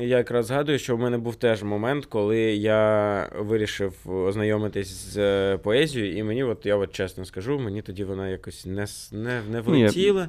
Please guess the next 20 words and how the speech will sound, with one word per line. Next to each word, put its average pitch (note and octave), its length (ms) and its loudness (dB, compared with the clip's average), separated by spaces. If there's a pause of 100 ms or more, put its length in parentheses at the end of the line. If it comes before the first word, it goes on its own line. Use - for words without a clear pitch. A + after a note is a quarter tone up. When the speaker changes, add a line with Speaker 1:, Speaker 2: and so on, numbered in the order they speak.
(160)
Speaker 2:
це D3+ 140 0
не, D#3 220 4
взагалі D3 380 2
Speaker 1:
І E3 40 8
Speaker 2:
не C#3+ 60 4
Speaker 1:
досі E3+ 200 6
в - 20 2
Speaker 2:
найкраще, C#3+ 80 6
Speaker 1:
мене D#3 180 4
Speaker 2:
що D3 120 4
Speaker 1:
навіть D3+ 200 6
Speaker 2:
можна A#2 140 4
Speaker 1:
і - 40 8
Speaker 2:
зробити. A#2+ 320 10
Speaker 1:
не D3 80 8
було, C3 180 6
і C3 140 -2
не C3 120 0
було B2+ 300 2
навіть A2 320 -2